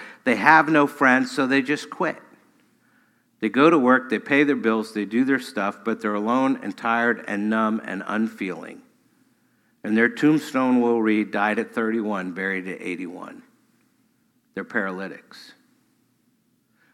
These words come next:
Others are paralyzed by fear, fear of the past. They tried to build a relationship, but they got burned.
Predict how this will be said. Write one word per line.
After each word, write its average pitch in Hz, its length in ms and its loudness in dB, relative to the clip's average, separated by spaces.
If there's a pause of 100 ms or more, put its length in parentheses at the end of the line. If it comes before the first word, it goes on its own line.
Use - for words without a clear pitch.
Others 185 340 8
are 139 80 4
paralyzed 147 720 6
by 120 200 6
fear, 135 760 2 (1300)
fear 147 180 10
of 143 80 6
the 127 60 0
past. 127 720 -4 (520)
They 110 120 -4
tried 143 240 2
to 120 60 -4
build 135 280 4
a 120 60 4
relationship, 120 760 -2
but 101 140 -6
they 104 80 -6
got 101 380 -4
burned. 107 560 0